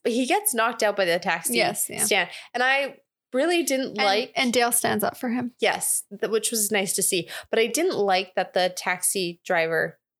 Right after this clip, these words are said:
Speaker 1: uh, person knocked him out. I thought that was kind of a bit too far. I did think him getting picked up by the balls was actually quite funny because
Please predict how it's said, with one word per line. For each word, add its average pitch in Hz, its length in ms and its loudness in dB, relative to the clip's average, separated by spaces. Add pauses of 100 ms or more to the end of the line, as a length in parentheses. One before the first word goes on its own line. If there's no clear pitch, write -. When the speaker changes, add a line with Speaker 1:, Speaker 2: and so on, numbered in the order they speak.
(120)
Speaker 1:
uh, 156 340 2 (520)
person 175 400 -2 (200)
knocked 180 380 -4
him 180 100 -4
out. 170 280 -2
I 190 80 -2
thought 175 260 -2
that 165 200 0
was 180 200 0
kind 185 240 -4
of 180 100 -6
a 190 80 -2
bit 175 400 0 (140)
too 196 520 -2 (300)
far. 185 460 2 (840)
I 202 240 0 (120)
did 190 400 -2
think 285 280 -2 (120)
him 254 300 -2
getting 262 260 -4
picked 262 260 -2
up 262 140 -4
by 254 160 2
the 240 80 0
balls 240 380 0
was 202 380 -2
actually 247 420 -2
quite 233 360 -2
funny 254 680 -2
because 220 840 0